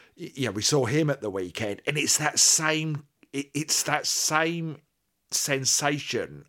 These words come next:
of, again, there's no words for it. And I think it's a song that is trying to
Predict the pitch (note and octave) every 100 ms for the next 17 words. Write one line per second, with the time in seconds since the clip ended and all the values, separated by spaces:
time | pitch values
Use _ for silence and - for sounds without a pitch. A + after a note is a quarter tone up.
0 | _ G#2 A2 F#2+ - - _ - - -
1 | _ _ _ _ _ _ _ _ _ _
2 | _ _ _ _ _ - _ _ - C3+
3 | E3+ D3+ G#2+ E2 - _ - D3 C3 C#3+
4 | A#2+ C#3 C3+ A#2 - E2+ C2+ - - _
5 | C3+ C3 B2 D3 C3 B2 C3 - C#3 B2
6 | A#2 A#2 A#2+ - - B2+ B2+ A#2+ A2 G#2
7 | G2+